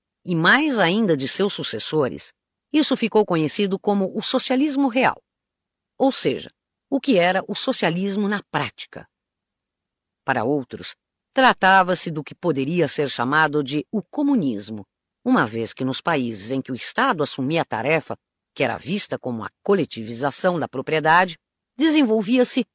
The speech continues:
um modo de vida que, enfim, era proclamado pela voz dos governantes como um país que havia abolido as diferenças de classe.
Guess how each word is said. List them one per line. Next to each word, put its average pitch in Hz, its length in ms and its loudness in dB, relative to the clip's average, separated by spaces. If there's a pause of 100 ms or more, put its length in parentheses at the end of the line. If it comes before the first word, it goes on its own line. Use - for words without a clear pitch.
(160)
um 330 140 4
modo 285 400 2
de 143 160 -4
vida 180 340 0
que, 196 280 -4
enfim, 160 340 0 (400)
era 247 240 0 (180)
proclamado 156 680 2
pela 117 240 -4
voz 151 320 2
dos 117 200 -6
governantes 117 680 -2 (380)
como 302 200 2
um 277 80 2
país 180 380 2
que - 140 -2
havia 175 420 0
abolido 180 640 -2
as 180 140 2
diferenças 147 680 -4
de 160 120 -8
classe. 113 500 -6